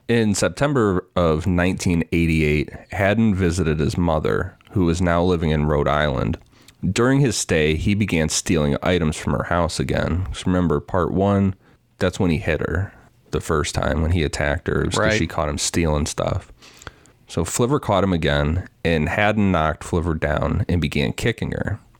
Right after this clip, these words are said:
Speaker 1: Then he jumped into his truck and tried to run her over. The next day, she charged her son with assault and battery, but Haddon only got a year's probation and required psychiatric treatment,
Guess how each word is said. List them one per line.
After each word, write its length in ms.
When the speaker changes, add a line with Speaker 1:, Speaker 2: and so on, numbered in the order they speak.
Speaker 1:
Then 140
he 100
jumped 320
into 160
his 120
truck 420
and 120
tried 220
to 60
run 240
her 160
over. 480
The 160
next 280
day, 320
she 200
charged 460
her 140
son 380
with 180
assault 380
and 120
battery, 580
but 160
Haddon 320
only 220
got 460
a 60
year's 340
probation 840
and 160
required 420
psychiatric 720
treatment, 480